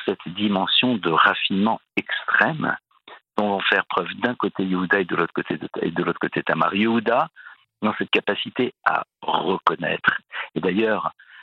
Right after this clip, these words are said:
euh, on le voit bien, Yehuda, c'est Yehudi, Yehudi, c'est le juif, c'est la reconnaissance dans la double acceptation de son terme. Et à la fois, je reconnais, je dis merci,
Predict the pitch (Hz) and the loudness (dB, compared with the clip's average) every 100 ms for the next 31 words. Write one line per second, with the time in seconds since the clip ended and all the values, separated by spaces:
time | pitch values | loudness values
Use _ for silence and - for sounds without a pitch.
0 | _ _ - - - _ - - 98 98 | _ _ -20 -20 -20 _ -2 2 2 2
1 | 113 107 - - _ _ _ 90 95 95 | 0 0 -4 -20 _ _ _ -2 0 0
2 | 95 98 - 82 80 95 87 98 98 117 | 0 0 0 -4 -2 -2 0 -2 -4 -6
3 | 107 92 90 92 101 - 90 90 - 120 | 0 0 0 -2 0 2 2 0 0 0
4 | - 87 87 110 - 110 104 - 123 110 | 2 2 2 2 0 0 0 0 0 0
5 | 98 95 104 180 170 101 - - - - | 0 -2 0 0 2 0 -2 -4 -4 -2
6 | - 78 - 80 - 82 78 - - - | -2 0 0 0 0 0 0 -4 -6 -2
7 | 107 107 95 - 92 92 95 90 101 107 | 0 0 0 0 0 0 -2 -2 0 0
8 | 87 85 92 98 - - - - | 0 0 2 4 2 0 -4 -4